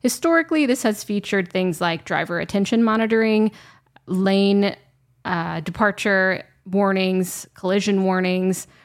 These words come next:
adaptive cruise control, and more. So typical things that we've seen, but on this new Prologue, we have Honda's first go at the rear cross-traffic braking, the blind zone steering assistant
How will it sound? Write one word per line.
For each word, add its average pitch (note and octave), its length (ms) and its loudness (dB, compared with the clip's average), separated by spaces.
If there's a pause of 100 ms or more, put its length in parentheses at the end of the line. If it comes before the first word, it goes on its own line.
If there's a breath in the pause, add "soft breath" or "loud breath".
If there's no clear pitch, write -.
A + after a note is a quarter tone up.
(260 soft breath)
adaptive F#3 540 -4
cruise C4+ 300 0
control, A3+ 600 0 (300 loud breath)
and F#3+ 160 0
more. F#3 320 0
So G3 260 -2
typical B3 400 0
things G#3 240 0
that F#3 80 -4
we've F#3+ 160 -2
seen, F#3+ 240 0
but E3+ 140 -2
on F#3+ 320 0
this F3 240 -4
new A3+ 460 2
Prologue, G3+ 600 2 (340 loud breath)
we G3+ 200 2
have F3+ 500 0 (640 soft breath)
Honda's G3+ 440 0
first - 400 -2
go F3+ 260 2
at F3+ 240 -2
the F3+ 160 -4
rear G3+ 360 0
cross-traffic F#3+ 840 -4
braking, B3 520 0 (200)
the F#3+ 80 0
blind F#3 460 2
zone G3+ 360 2
steering G3+ 420 0
assistant A3 680 -2